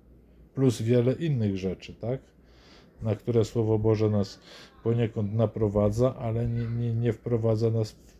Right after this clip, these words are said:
pełnię, tak? No ale właśnie. Dobrze, moi drodzy, nie chcę przedłużać. E, takie zaga-, zagadia-,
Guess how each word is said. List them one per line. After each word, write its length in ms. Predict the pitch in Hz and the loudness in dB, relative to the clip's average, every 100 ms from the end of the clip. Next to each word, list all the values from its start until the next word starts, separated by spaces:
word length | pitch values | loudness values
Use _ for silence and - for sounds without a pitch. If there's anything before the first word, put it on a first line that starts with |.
| _ | _
pełnię, 540 | 131 123 90 85 85 - _ _ _ _ _ | 0 2 0 -4 -12 -16 _ _ _ _ _
tak? 220 | - 139 - _ _ - - _ _ _ _ - - - - - - - - - - - - _ _ _ _ - _ _ _ _ _ - - _ | -6 -6 -8 _ _ -20 -20 _ _ _ _ -20 -20 -16 -14 -12 -12 -14 -20 -20 -20 -20 -20 _ _ _ _ -20 _ _ _ _ _ -20 -20 _
No 100 | 107 | -4
ale 260 | 107 107 107 | 0 2 2
właśnie. 720 | 95 78 - - 69 - - - - - _ - - - | 0 -6 -12 -14 -12 -12 -16 -20 -20 -20 _ -20 -20 -6
Dobrze, 360 | 110 98 95 | -2 0 0
moi 220 | 98 95 90 | 0 0 -2
drodzy, 460 | 90 85 85 90 110 | -4 -8 -8 -8 -4
nie 140 | 113 | -4
chcę 200 | 104 - | -4 -6
przedłużać. 960 | 90 - 90 113 113 110 104 - - - - | -12 -10 -6 -4 -2 0 -2 -6 -16 -18 -16
E, 380 | 87 90 87 85 - - - - | -12 -10 -10 -12 -16 -20 -20 -12
takie 520 | - 107 - 113 107 101 - - | -8 -6 -2 -2 -2 -4 -12 -12
zaga-, 540 | 95 110 104 113 107 | -2 2 2 2 0
zagadia-, 640 | 101 110 104 107 101 104 | 2 2 2 2 0 0